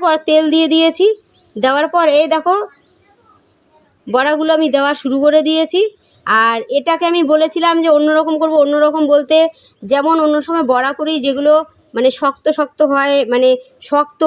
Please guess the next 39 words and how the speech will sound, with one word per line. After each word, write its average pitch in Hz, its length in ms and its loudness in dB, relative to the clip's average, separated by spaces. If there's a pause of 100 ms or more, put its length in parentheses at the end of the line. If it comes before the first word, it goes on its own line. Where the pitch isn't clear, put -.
(120)
পুর 320 160 2 (100)
আর 277 140 -4
কি, 285 120 -6 (380)
আহ, 208 280 0
যেটা 262 200 0
আমি 302 140 0 (100)
সাথে 277 200 0
সাথে 330 220 0 (120)
করে 311 220 2
ভেজে 285 280 2
দিই, 294 180 0 (260)
কিন্তু 269 280 -4
এটাকে 277 280 0
আমি 320 160 0
অনেকক্ষণ 269 320 0 (100)
রেখেছি 302 380 0
এটা 277 180 -2
একটু - 120 -4 (100)
নরম 247 300 0
করার 285 220 -2
জন্য। 254 200 0 (440)
আর 208 160 -2 (100)
নরম 254 220 2 (100)
করাতে 302 300 0
দেখো 285 280 2 (300)
বড়াগুলো 262 440 0
কিন্তু 294 180 -2 (140)
একদম 254 280 -2 (140)
পাতলা 285 340 -2
লুচির 285 380 -4
মতো 302 240 -2
হয়ে 311 220 2
ফুলে 269 240 2
যাচ্ছে, 262 220 -2
মালপোয়ার 240 520 0
মতো। 208 200 -4 (480)
আর 208 220 -2
এটা 262 160 2
কিন্তু 302 220 -2